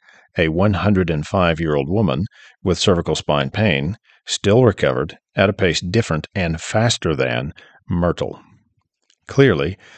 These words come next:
something was blocking her recovery. We just didn't know what it was. Until one day. Myrtle arrived for treatment as usual.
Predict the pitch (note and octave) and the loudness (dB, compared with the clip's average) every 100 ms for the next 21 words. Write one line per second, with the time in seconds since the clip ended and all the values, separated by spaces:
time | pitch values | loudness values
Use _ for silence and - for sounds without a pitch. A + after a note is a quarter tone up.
0 | - - F#2 E2+ F#2 F2+ A2+ G2 G#2 E2+ | -10 -2 0 0 0 -2 0 -2 0 2
1 | D2 - D#2 C#2 C#2 D2 - C#3+ G#2+ - | 2 0 -8 -6 -4 -4 0 0 0 -8
2 | - _ _ _ _ _ _ - F2+ F2+ | -10 _ _ _ _ _ _ -2 0 2
3 | E2+ E2+ D#2 E2+ G#2+ D#2 C#2+ D#2 - - | -2 -2 -4 -4 -6 -6 -6 -6 -4 -4
4 | - - D#2+ D#2 D#2 G1+ G1+ - - _ | -4 -12 -10 -8 -6 -6 -6 -8 -10 _
5 | _ _ _ _ _ _ _ _ - A2 | _ _ _ _ _ _ _ _ -2 0
6 | - E2+ D2 - _ - C2+ D2 D2 - | 2 0 0 -4 _ -8 -6 -6 -8 -8
7 | C#2 - - _ _ _ _ _ _ - | -8 -8 -16 _ _ _ _ _ _ -20
8 | - _ _ _ _ _ G#2 A#2 C#3 A#2+ | -20 _ _ _ _ _ 0 4 6 6
9 | G2+ F#2+ F2+ - G#2+ - E2+ E2+ F#2 G#2+ | 4 4 2 0 -2 0 -2 -2 -4 -4
10 | D2+ B1+ B1+ B1 | -4 -6 -6 -8